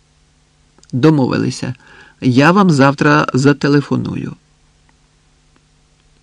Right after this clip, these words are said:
Даша подякувала Віталієві Степановичу і, окрилена надією, що у неї незабаром буде робота, а отже, хоч якісь гроші на лікування,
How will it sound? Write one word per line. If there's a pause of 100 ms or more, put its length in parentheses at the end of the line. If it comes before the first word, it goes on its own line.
(120)
Даша
подякувала
Віталієві
Степановичу (440)
і,
окрилена
надією,
що
у
неї
незабаром
буде
робота, (580)
а
отже,
хоч
якісь
гроші
на
лікування,